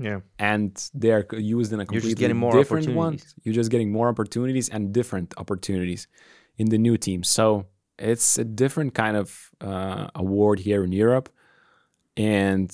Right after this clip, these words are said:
Speaker 2: you know, so many good choices, uh, here, here. Chima, Peters, Tadas, Johannes Thiemann,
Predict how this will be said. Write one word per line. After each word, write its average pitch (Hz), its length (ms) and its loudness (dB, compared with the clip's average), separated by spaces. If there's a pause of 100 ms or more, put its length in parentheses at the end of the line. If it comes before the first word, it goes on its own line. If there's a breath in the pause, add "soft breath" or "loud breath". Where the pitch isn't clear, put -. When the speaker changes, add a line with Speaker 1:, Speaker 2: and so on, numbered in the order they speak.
(160)
Speaker 2:
you 104 80 -6
know, 101 180 -2
so 120 220 2
many 127 220 2
good 110 220 0
choices, 104 680 2
uh, 101 160 -4
here, 98 240 -2
here. 95 300 0
Chima, 107 540 0
Peters, 104 520 2
Tadas, - 960 0
Johannes 104 560 -2
Thiemann, 95 640 -2